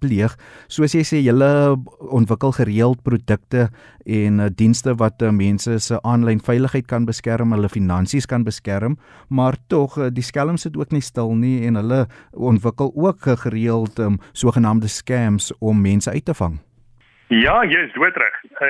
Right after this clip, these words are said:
Speaker 2: een honderd persent korrek. En dit is die wat ons, eh, weet ek, sal seker altyd te werk hê. Ehm, want ons moet die hele tyd ons oor op die grond hou.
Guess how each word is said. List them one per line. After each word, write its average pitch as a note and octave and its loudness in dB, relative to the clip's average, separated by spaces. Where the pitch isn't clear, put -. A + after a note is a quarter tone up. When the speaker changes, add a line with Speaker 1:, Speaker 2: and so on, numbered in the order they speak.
Speaker 2:
een G3+ 2
honderd D#3+ -2
persent D3 -4
korrek. C3+ -2
En C3+ -4
dit B2+ -6
is C#3+ -2
die C#3+ -10
wat D3 -2
ons, - -14
eh, - -6
weet C3 -2
ek, C3+ -2
sal D3 -4
seker D3 -4
altyd D3 0
te C#3 -2
werk A2 -2
hê. C3+ -4
Ehm, C#3 -2
want B2+ -4
ons D3 -8
moet D3 0
die C#3+ -2
hele E3+ 0
tyd F3+ -2
ons - -12
oor D#3+ 2
op D3+ -4
die D#3+ -4
grond B2+ -2
hou. G#2 -2